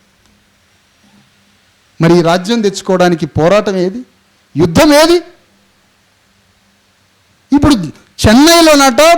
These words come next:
తమిళనాడు చెన్నైలో మాకు అసెంబ్లీలు పెరగాలి అని పోతున్నారు మళ్ళీ అంతా. పోండి, కాదనట్లే.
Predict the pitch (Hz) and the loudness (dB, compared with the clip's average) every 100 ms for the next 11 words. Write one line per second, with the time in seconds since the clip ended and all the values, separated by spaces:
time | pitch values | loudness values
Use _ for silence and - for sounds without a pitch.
0 | 339 220 254 311 294 285 196 202 220 254 | 0 0 2 2 2 0 -2 -4 -2 -2
1 | 240 147 165 302 _ _ _ _ _ _ | -2 -4 -6 -12 _ _ _ _ _ _
2 | _ - 269 311 269 254 311 349 349 349 | _ -2 0 2 2 2 2 2 2 2
3 | 330 262 262 269 285 294 302 311 302 240 | 2 2 2 4 4 4 2 2 0 0
4 | 240 226 196 165 156 143 156 156 - _ | -2 -2 -6 -4 -4 -4 -6 -10 -12 _
5 | _ _ _ _ _ - 277 370 311 233 | _ _ _ _ _ -6 -4 -4 -6 -4
6 | 240 254 208 160 127 | -4 -2 -6 -8 -14